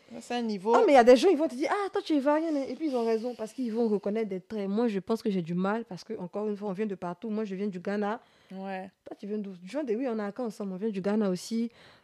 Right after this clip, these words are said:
Speaker 2: Euh, t'as, t'as les Mandés qui vont venir, par exemple, du, du, de la Guinée, du Burkina. Enfin, les gens viennent de partout. Donc, ils
Speaker 1: Ouais.
Speaker 2: peuvent ressembler à un Burkinabé, ils peuvent ressembler à des Akans, tu vois ce
Speaker 1: Non,
Speaker 2: que je
Speaker 1: mais
Speaker 2: veux dire ?
Speaker 1: par contre, après, c'est pas typiquement ivoirien, je dirais pas
Speaker 2: Mm.
Speaker 1: ça,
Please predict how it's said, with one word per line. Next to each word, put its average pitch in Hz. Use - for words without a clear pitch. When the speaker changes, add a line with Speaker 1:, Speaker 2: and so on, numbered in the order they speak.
Speaker 2:
Euh, 202
t'as, 185
t'as 185
les 190
Mandés 190
qui 202
vont 214
venir, 208
par 185
exemple, 190
du, 185
du, 170
de 180
la 180
Guinée, 190
du 185
Burkina. 185
Enfin, 202
les 208
gens 262
viennent 302
de 233
partout. 226
Donc, 254
ils 233
Speaker 1:
Ouais. 196
Speaker 2:
peuvent 285
ressembler 226
à -
un 254
Burkinabé, 208
ils 220
peuvent 247
ressembler 208
à 202
des 185
Akans, 196
tu 226
vois 226
ce 220
Speaker 1:
Non, 240
Speaker 2:
que 247
je 240
Speaker 1:
mais 220
Speaker 2:
veux 233
dire ? -
Speaker 1:
par 226
contre, 330
après, 214
c'est 220
pas 220
typiquement -
ivoirien, 175
je 165
dirais 165
pas 180
Speaker 2:
Mm. 202
Speaker 1:
ça, 190